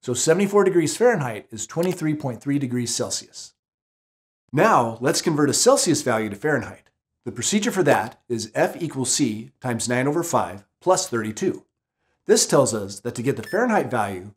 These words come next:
we take the Celsius value and multiply it by nine over five. Then we add thirty-two to that. Let's use that procedure to convert thirty-six degrees Celsius to its value in Fahrenheit.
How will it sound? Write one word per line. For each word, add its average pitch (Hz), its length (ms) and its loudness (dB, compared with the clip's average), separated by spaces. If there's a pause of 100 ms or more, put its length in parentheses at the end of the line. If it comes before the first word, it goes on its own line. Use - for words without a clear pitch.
(100)
we 123 80 -4
take 147 200 -2
the 123 60 -6
Celsius 185 520 2
value 98 460 -4
and 120 120 -6
multiply 127 480 0
it 98 80 -12
by 113 100 -6
nine 120 240 -2
over 104 180 -6
five. - 340 -6 (400)
Then 123 120 -2
we 123 100 -2
add 156 240 2
thirty-two 117 380 -2
to 90 80 -10
that. - 340 -10 (800)
Let's 156 220 2
use 151 180 0
that 196 160 6
procedure 104 520 -2
to 120 120 -10
convert 123 380 -2
thirty-six 202 460 2
degrees 160 300 0
Celsius 123 540 0
to 143 120 0
its 123 120 -2
value 117 280 0
in 95 60 -10
Fahrenheit. 110 440 -4